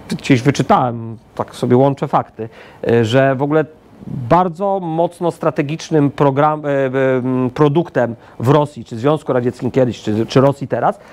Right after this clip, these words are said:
nadal jest cukier. Jest potężny, to jest naprawdę na liście produktów strategicznych bardzo wysoko. Jeżeli,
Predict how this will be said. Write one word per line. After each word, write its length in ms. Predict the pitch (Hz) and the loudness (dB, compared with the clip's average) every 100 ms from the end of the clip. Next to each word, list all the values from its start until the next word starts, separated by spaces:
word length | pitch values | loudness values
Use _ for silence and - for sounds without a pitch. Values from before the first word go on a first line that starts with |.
| - | -2
nadal 320 | 135 151 165 | 2 2 2
jest 220 | 170 175 - | -2 -6 -6
cukier. 400 | 269 - 110 - _ _ - - - | -4 -2 -6 -8 _ _ -20 -20 0
Jest 260 | 139 143 - | 2 2 2
potężny, 420 | 170 202 180 139 | 0 2 0 -2
to 100 | 156 | -2
jest 120 | 143 | 0
naprawdę 320 | 156 170 180 | 0 0 -2
na 120 | 180 | -2
liście 360 | 160 196 - - | -2 -4 -4 -4
produktów 480 | 139 165 170 185 165 | -2 0 0 -2 -2
strategicznych 500 | 180 156 143 131 190 | 0 0 -2 0 0
bardzo 260 | 170 180 | 0 0
wysoko. 400 | 214 202 151 - - - - - - - | -4 -2 -4 -4 -10 -14 -20 -20 -8 0
Jeżeli, 680 | 143 156 165 185 185 175 | 4 4 4 0 -2 -4